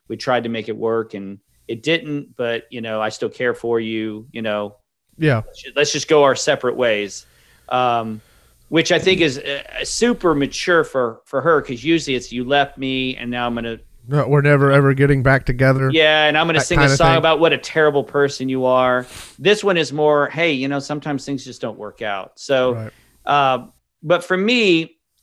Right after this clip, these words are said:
Speaker 1: lyrically, it's great. Musically, it's just great. Um, I think she's a,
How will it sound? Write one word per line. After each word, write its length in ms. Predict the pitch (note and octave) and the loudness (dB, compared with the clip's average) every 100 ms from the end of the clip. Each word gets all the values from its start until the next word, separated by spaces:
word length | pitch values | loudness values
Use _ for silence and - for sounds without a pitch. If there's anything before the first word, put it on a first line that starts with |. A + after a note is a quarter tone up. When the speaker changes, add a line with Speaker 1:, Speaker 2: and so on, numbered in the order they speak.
| _ | _
Speaker 1:
lyrically, 800 | C#3+ D3 F3+ F3+ F3+ F3 E3 E3+ | -2 2 4 4 0 2 2 0
it's 160 | D3 - | -4 -8
great. 540 | - D3 D3 D3 C#3+ _ _ _ A#2+ | -2 2 2 0 -6 _ _ _ -10
Musically, 1040 | B2 D#3 E3 D3+ D#3 D#3 D3+ C#3+ C#3+ C#3+ C#3+ B2+ | -2 0 2 0 -6 0 0 2 0 -2 -4 -10
it's 220 | A#2+ - | -10 -10
just 340 | C3 - - _ | -10 -12 -16 _
great. 680 | - B2+ C3+ C3 C#3 - - _ _ _ _ - | -8 0 2 2 0 -6 -20 _ _ _ _ -2
Um, 460 | C3+ B2+ A#2+ A#2+ - | 2 2 2 -2 -4
I 140 | C#3+ | -4
think 240 | C#3 D#3 C3+ | -2 -6 -4
she's 380 | D#3 D3 C3 | -4 -4 -2
a, 300 | C3+ B2+ A#2+ | 0 0 -2